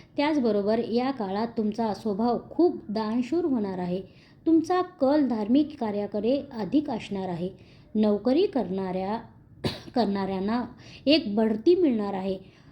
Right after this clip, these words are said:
आणि कौटुंबिक जीवनामध्ये आनंद आणि शांती मिळणार आहे. जर तुमच्या कुंडलीत कोणती, कोणताही अशुभ ग्र-, ग्रह असेल, अडथळे निर्माण करत असेल, तर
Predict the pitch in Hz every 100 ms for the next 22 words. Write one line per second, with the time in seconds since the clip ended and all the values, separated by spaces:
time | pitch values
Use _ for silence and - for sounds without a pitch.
0 | - 233 311 302 247 220 311 392 392 269
1 | 240 233 220 214 247 - 220 254 294 240
2 | 196 - - 240 320 - 233 202 202 370
3 | 381 214 190 190 185 190 190 - - -
4 | - 202 233 330 359 320 277 302 294 262
5 | 226 233 247 - 233 214 214 262 254 226
6 | 226 214 214 233 240 320 - 254 269 359
7 | 302 359 220 226 202 196 190 240 294 277
8 | 214 233 196 - - - - - 240 233
9 | 220 302 370 339 269 254 233 233 214 214
10 | 196 214 185 - 240